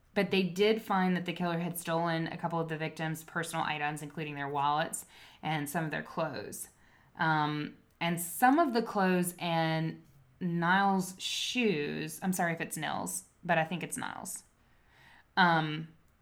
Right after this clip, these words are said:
Niles Gustafsson, the survivor, his shoes were later found partially hidden approximately five hundred meters from the site of the murder, um, along with some clothes, some assorted clothes. Um,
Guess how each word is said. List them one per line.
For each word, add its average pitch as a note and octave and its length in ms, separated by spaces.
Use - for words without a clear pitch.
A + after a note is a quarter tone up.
Niles F3+ 260
Gustafsson, D#3+ 800
the D#3 400
survivor, D#3 600
his F#3+ 180
shoes G3+ 360
were E3+ 100
later D#3+ 240
found D3+ 380
partially E3 360
hidden D#3+ 560
approximately G3 540
five D#3+ 220
hundred D#3+ 220
meters D3+ 400
from D3+ 600
the E3 340
site D#3+ 260
of D3 100
the D#3+ 60
murder, C3+ 420
um, D#3 420
along F3 300
with D#3+ 100
some D3+ 180
clothes, D3 440
some D3+ 300
assorted - 400
clothes. A2 400
Um, D#3 520